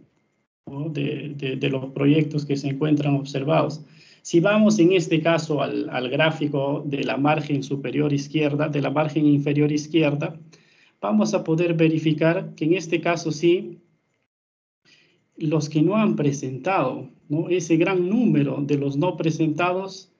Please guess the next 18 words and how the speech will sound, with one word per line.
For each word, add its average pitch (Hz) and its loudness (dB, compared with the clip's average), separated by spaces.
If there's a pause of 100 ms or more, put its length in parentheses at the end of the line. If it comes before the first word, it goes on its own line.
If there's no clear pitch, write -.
(300)
están 156 -2
en 170 4
los 143 -2
estudios 156 -4
de 143 0
preinversión. 151 2
Se - -4
entiende 190 0
que, 160 -2
eh, 139 -4
un 160 2
informe 170 4
semestral 143 0
de 131 -4
un 151 -2
estudio 151 -2
de 147 2
preinversión 147 0